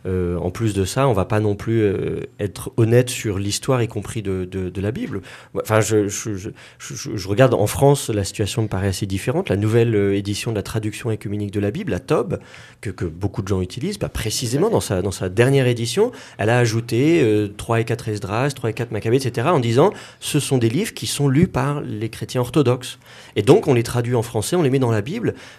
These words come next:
pas f-, parce que on veut que les protestants ou les catholiques, euh, placent leur foi dans ces livres, mais parce qu'on trouve que c'est bien de savoir qu'il y a, euh,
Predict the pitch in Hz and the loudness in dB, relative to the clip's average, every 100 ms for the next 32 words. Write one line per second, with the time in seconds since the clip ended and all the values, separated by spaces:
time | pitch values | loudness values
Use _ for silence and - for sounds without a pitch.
0 | - 160 175 - - - - 127 127 110 | -2 0 2 0 -2 0 4 6 8 6
1 | 101 98 117 117 98 98 - - 98 - | 2 0 -2 0 -2 -2 -4 -4 -6 -2
2 | 110 113 113 98 92 95 101 98 110 117 | 0 0 0 -2 -2 -4 -2 -4 -4 -4
3 | 101 92 92 90 104 120 - 104 - - | -4 -2 -2 -2 -2 -2 -2 -4 -4 -2
4 | 104 98 - 170 190 117 - - - - | -2 -2 -4 -4 -4 -6 -12 -16 -10 -4
5 | 113 110 120 110 220 - 107 - 95 95 | -2 -2 -4 -4 -4 -2 -4 -2 -4 0
6 | 156 262 247 110 101 123 120 107 95 98 | 2 2 -4 -10 -2 -2 0 -4 -2 -2
7 | 156 - 98 90 117 147 98 | -2 -6 -6 -2 0 0 0